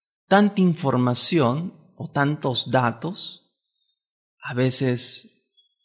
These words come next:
datos rescatables, a veces datos basura,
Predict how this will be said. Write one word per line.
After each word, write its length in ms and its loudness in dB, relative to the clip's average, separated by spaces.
datos 420 -2
rescatables, 1200 -2
a 120 -4
veces 760 -2
datos 440 -6
basura, 840 0